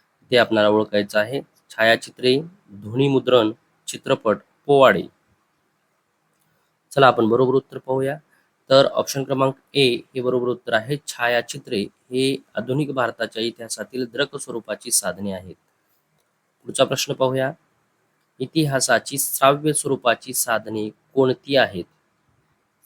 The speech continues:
श्राव्य स्वरूपाची साधने. तर ऑप्शन क्रमांक ए आहे छायाचित्र, ऑप्शन क्रमांक बी आहे शिलालेख, ऑप्शन क्रमांक सी आहे चित्रपट, ऑप्शन क्रमांक डी आहे ध्वनिमुद्रण.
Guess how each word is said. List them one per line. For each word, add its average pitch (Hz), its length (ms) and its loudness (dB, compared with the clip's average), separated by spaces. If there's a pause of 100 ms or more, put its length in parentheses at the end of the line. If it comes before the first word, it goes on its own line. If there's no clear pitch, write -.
श्राव्य 135 340 6
स्वरूपाची 113 540 -4
साधने. 95 400 -2 (760)
तर 135 220 6 (460)
ऑप्शन 135 260 -2
क्रमांक 139 300 2 (120)
ए 135 140 4
आहे 127 320 2
छायाचित्र, 113 560 0
ऑप्शन 123 420 -4
क्रमांक 120 380 -6
बी 123 240 -4
आहे 120 240 -4
शिलालेख, 110 540 0 (160)
ऑप्शन - 220 -16
क्रमांक 120 420 -4
सी 131 320 -4
आहे 117 200 -4
चित्रपट, 113 560 -4 (180)
ऑप्शन 113 240 -12
क्रमांक 117 440 -8
डी 120 280 -4
आहे 107 220 -4 (120)
ध्वनिमुद्रण. 110 600 -4